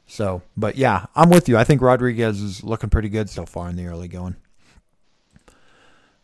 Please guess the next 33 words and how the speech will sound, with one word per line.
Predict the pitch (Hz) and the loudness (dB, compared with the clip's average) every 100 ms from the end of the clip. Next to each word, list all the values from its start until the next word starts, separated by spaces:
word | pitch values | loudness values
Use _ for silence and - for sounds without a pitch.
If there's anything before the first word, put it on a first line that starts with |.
| - | -10
Okay, | 127 - 196 139 - - | -6 0 0 0 -6 -14
um, | 139 127 127 127 123 123 120 104 - | -6 -2 0 0 0 -2 -4 -8 -16
Cincinnati | - 156 156 165 160 156 | -8 -4 -2 0 0 0
Reds. | 143 151 143 120 - - _ - | 2 4 4 0 -10 -20 _ -18
We | - | -10
got | 120 120 - | -6 -6 -6
Amir | 117 120 165 | -4 0 0
Garrett | 127 120 139 147 143 - | 0 0 2 0 -2 -8
and | 120 117 | -4 -2
Lucas | 135 135 117 | -4 -4 -6
Sims | - 143 123 110 - - | -2 -2 -2 -6 -10 -12
each | 135 135 | -10 -6
have | 123 | -8
two | - 165 151 | -6 -4 -4
save | - 131 113 | -2 -4 -4
chances. | - 92 - - - - _ _ - | -10 -12 -14 -20 -20 -20 _ _ -18
Uh, | 101 95 95 | -14 -12 -12
Garrett's | 98 110 117 113 - | -10 -6 -6 -6 -12
two | - 117 | -10 -8
for | 107 | -8
two, | - 120 139 160 113 | -8 -4 -2 -4 -6
but | |
he's | 101 92 | -10 -8
also | 107 110 | -10 -8
given | 104 110 110 | -10 -8 -8
up | 104 - | -8 -12
five | - 113 107 | -8 -8 -6
runs | 101 107 104 | -6 -6 -4
in | 98 | -6
three | 95 107 107 | -8 -8 -6
innings | 113 127 104 | -4 -4 -6
so | - 95 | -10 -14
far. | - 90 92 120 | -14 -12 -10 -10